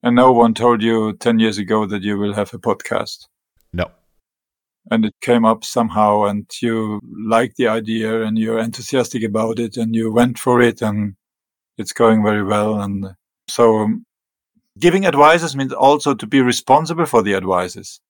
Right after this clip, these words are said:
Speaker 1: not just be the smart ass and s-, telling people, "Oh, maybe you should do this and you should do that." When you're responsible, and if the people would come back to you in ten years and said, "But you told me, and now I failed completely. So how will you do with this?"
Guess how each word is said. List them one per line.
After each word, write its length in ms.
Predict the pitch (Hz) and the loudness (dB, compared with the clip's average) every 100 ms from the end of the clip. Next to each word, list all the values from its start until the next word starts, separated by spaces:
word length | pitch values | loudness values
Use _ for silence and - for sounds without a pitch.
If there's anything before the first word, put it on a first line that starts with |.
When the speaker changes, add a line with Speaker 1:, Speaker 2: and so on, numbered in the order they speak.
| _ _ _ _ | _ _ _ _
Speaker 1:
not 140 | 123 123 | -4 2
just 220 | 156 - | 0 2
be 80 | 135 | 0
the 100 | 117 | 0
smart 340 | 123 113 113 113 | 4 4 4 2
ass 340 | 113 110 - | -2 -2 -10
and 140 | 104 | -10
s-, 200 | 92 - - | -10 -16 -2
telling 340 | 120 110 104 | 0 2 0
people, 420 | - 107 107 101 - _ _ _ | -2 -4 -2 -6 -6 _ _ _
"Oh, 160 | - 139 | 2 4
maybe 300 | 113 113 107 | 4 2 0
you 80 | 113 | -4
should 220 | - 92 | -8 -10
do 120 | 101 | -6
this 240 | 98 123 101 | -4 -4 -4
and 140 | 98 | -4
you 100 | 101 | -4
should 160 | 98 95 | -6 -8
do 120 | 101 | -2
that." 200 | 107 - _ _ _ - | -2 -4 _ _ _ -2
When 140 | 185 | 2
you're 120 | 208 | 4
responsible, 540 | 156 - 147 165 156 123 | 2 2 -2 0 0 2
and 240 | 117 135 | 2 0
if 60 | - | -4
the 120 | 147 | -4
people 240 | 151 147 139 | 0 2 2
would 160 | 135 | 0
come 180 | - 127 | 0 2
back 200 | 127 139 | 2 0
to 160 | - 147 | -2 2
you 120 | 123 | 2
in 100 | 113 | 2
ten 180 | - 113 | 0 0
years 180 | 135 135 | 0 -2
and 120 | 117 | -4
said, 160 | 107 92 | -4 0
"But 160 | 117 | 2
you 120 | 139 | 4
told 300 | 180 156 170 | 6 6 4
me, 160 | 160 123 | 2 2
and 260 | 110 110 110 | 4 4 4
now 200 | 127 127 | 6 6
I 100 | 117 | 4
failed 340 | - 143 139 | 2 0 0
completely. 600 | 131 123 139 151 120 110 _ | -4 -4 -6 -6 -6 -8 _
So 200 | 131 120 127 | 0 0 4
how 140 | 160 | 2
will 160 | 160 147 | 4 0
you 120 | 131 | 0
do 100 | 135 | 0
with 180 | 127 - | -4 -6
this?" 200 | 147 | -8